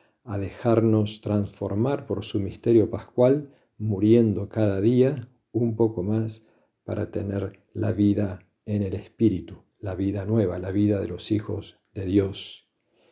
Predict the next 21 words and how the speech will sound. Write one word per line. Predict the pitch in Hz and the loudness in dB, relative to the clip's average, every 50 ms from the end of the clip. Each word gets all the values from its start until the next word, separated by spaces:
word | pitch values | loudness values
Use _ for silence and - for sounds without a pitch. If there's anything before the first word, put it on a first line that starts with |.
| _ _ _ _ _ _ _ - | _ _ _ _ _ _ _ 0
Y | - 113 113 110 107 104 101 98 98 - - _ _ _ _ _ _ - - _ _ _ _ | 4 4 6 6 6 4 2 0 -4 -10 -16 _ _ _ _ _ _ -20 -20 _ _ _ _
que | - 113 | 2 2
Jesús | 107 - 117 104 - - 120 113 107 - | 2 2 0 0 2 4 2 2 4 2
no | 120 120 107 | 0 0 2
tenga | 117 120 110 107 104 98 98 92 90 - - _ _ _ _ _ _ _ | 4 4 4 4 4 0 -2 -6 -10 -12 -18 _ _ _ _ _ _ _
que, | - 104 98 95 90 95 - _ _ _ _ _ _ _ _ _ _ - - - | -4 -2 -2 -2 -4 -6 -10 _ _ _ _ _ _ _ _ _ _ -20 -20 -20
mm, | 107 92 98 92 90 87 87 87 87 82 - - - 110 _ _ _ _ _ _ - 107 - - - - | -20 -18 -18 -18 -18 -20 -20 -20 -20 -20 -20 -20 -20 -20 _ _ _ _ _ _ -20 -20 -20 -20 -12 -6
quejarse | - - 104 - 120 110 107 104 - - - 104 101 101 95 | -4 -4 0 4 6 6 6 4 2 0 0 0 0 -2 -4
de | 90 92 101 98 | -6 -6 -4 -4
nosotros | 98 98 101 - - 110 104 - - 101 101 90 - - - _ _ _ _ _ _ _ | -4 -4 -4 -2 0 0 0 0 0 -4 -4 -4 -6 -10 -16 _ _ _ _ _ _ _
y | - 101 101 | -8 -4 -2
decirnos | 104 98 - - 113 110 104 101 101 - - | 0 -2 0 2 4 4 4 4 2 -2 -4
cuántas | - 110 110 107 104 107 113 104 - - | -2 0 2 2 2 0 -4 -6 -6 -2
veces | 110 107 101 104 - 107 104 - | -2 0 0 0 -2 -4 -4 -4
he | 104 101 101 | -4 -6 -4
querido | - 101 95 98 104 101 101 101 95 | -4 -2 0 2 2 2 2 0 -2
acogerte | 87 - - 87 85 - - 107 95 87 90 85 - - - 80 - - _ _ | -4 -6 -8 -10 -10 -6 -4 -2 -2 -2 -4 -6 -8 -10 -14 -14 -14 -16 _ _
como | - 101 95 90 92 95 | -14 -12 -10 -8 -8 -8
la | 90 92 | -8 -8
gallina, | 85 95 92 90 92 101 98 92 90 87 85 82 - | -8 -8 -6 -4 -4 -4 -4 -4 -6 -8 -10 -12 -16
cubrirte, | - _ 90 90 87 98 101 98 95 - - - _ - 95 78 - | -14 _ -10 -6 -4 -2 0 0 -2 -4 -8 -14 _ -16 -16 -16 -18